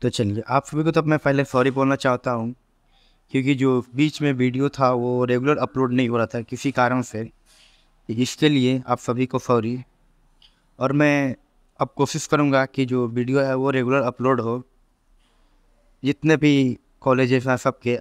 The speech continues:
आपकी जो भी कॉलेजेस का क्वेरीज होगा आप मुझे कमेंट बॉक्स में लिख देना और मैं उसके बारे में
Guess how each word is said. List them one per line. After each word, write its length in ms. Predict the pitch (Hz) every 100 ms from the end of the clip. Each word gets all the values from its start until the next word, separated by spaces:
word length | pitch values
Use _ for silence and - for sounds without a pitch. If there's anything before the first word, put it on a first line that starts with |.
| -
आपकी 280 | 123 - 143
जो 140 | 135
भी 100 | 135 156
कॉलेजेस 420 | 147 139 135 -
का 100 | 139
क्वेरीज 380 | - 123 139 135
होगा 280 | 117 117 -
आप 200 | 127 127
मुझे 160 | 123 127
कमेंट 300 | 127 127 131
बॉक्स 280 | 123 127 -
में 80 | 123
लिख 140 | 123
देना 320 | 120 123 120 131 _ _ _ _ _ _ _ _
और 100 | 127
मैं 100 | 131
उसके 200 | 139 -
बारे 280 | 143 123 131
में 240 | 151 170